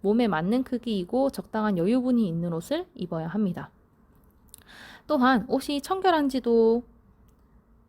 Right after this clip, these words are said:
꼭 고려를 해줘야 되는데요. 여러분들이 바쁘다고 해서 이렇게 빨랫더미에 있는 한번 입었던 옷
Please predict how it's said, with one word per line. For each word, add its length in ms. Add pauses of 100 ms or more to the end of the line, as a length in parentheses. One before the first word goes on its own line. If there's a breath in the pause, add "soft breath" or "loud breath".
(140)
꼭 140
고려를 400
해줘야 320
되는데요. 480 (320 loud breath)
여러분들이 760
바쁘다고 560
해서 480 (220 loud breath)
이렇게 260
빨랫더미에 720
있는 300
한번 340
입었던 400
옷 140